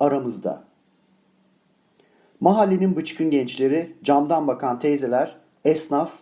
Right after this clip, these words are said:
muhtarlar. Canım vatandaşım, iş başa düştü. Mahallede hangi kızın flörtü var,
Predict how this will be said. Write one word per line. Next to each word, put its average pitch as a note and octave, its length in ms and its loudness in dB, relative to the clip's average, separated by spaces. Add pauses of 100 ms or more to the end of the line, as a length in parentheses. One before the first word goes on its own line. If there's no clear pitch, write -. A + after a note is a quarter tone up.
(100)
muhtarlar. A#2 600 -2 (720)
Canım F3+ 300 4
vatandaşım, A2+ 600 -4 (280)
iş - 280 -2
başa C3+ 240 0
düştü. - 340 -12 (840)
Mahallede E3 460 2
hangi F#3 340 -2
kızın D3+ 280 -2
flörtü D3 440 2
var, D#3 280 0